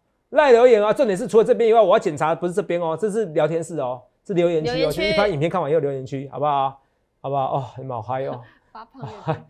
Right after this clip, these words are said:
Speaker 1: <laughs> 太嗨了啦！
Speaker 2: <laughs>
Speaker 1: 真的，我觉得一千份我都觉得不够发。哎，今天直播人数多少人啊？我感觉怎么好像一万人一样啊，
Speaker 2: 对啊。
Speaker 1: 七千多人，怎么大家按个赞啊？
Speaker 2: 有一万人的感觉。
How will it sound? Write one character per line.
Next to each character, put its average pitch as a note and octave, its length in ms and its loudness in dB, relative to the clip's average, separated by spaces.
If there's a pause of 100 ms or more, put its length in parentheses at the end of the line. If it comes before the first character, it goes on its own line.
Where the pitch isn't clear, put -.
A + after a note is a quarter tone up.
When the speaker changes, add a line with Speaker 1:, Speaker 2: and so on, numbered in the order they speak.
Speaker 1:
<laughs> - 220 -20
太 C#4+ 180 8
嗨 C#4 220 8
了 B3+ 120 10
啦！ E3 600 4 (380)
Speaker 2:
<laughs> - 400 -14
Speaker 1:
真 C4 120 4
的， B3 60 4
我 G#3 140 6
觉 B3+ 160 4
得 C4+ 100 4
一 A#3+ 40 -4
千 A#3+ 160 6
份 A#3+ 80 2
我 G#3+ 40 4
都 G3+ 60 -2
觉 F#3+ 100 0
得 D#3+ 60 -2
不 F3 40 -6
够 F3+ 180 4
发。 D3 220 6 (320)
哎， A#3 120 10
今 D4 180 2
天 D#4 140 0
直 A#3 160 -2
播 C#4 140 6
人 C4 80 8
数 C4 100 0
多 C4 140 10
少 F#3+ 160 8
人 E3 180 6
啊？ C#3 220 2
我 A#3+ 60 0
感 A3 200 2
觉 G#3 100 4
怎 G#3+ 80 0
么 G3+ 100 4
好 F3+ 100 6
像 B3 140 6 (120)
一 G3+ 80 -4
万 A#3+ 160 8
人 E3+ 140 0
一 F3 80 -6
样 F#3+ 200 6
啊， - 60 -6
Speaker 2:
对 A4+ 100 -2
啊。 F4 60 4
Speaker 1:
七 - 60 6
千 A#4+ 80 8
多 A#4+ 140 10
人， G3 80 4
怎 D#3+ 80 0
么 D#3+ 120 -2
大 G3+ 100 2
家 G3 120 0
按 G#3+ 160 2
个 F#3 100 2
赞 F#3 260 2
啊？ - 20 -2
Speaker 2:
有 D3 40 -4
一 - 20 -4
万 B2 120 -2
人 A2+ 100 -2
的 G#2+ 60 -10
感 F#2+ 120 -18
觉。 A3+ 320 -20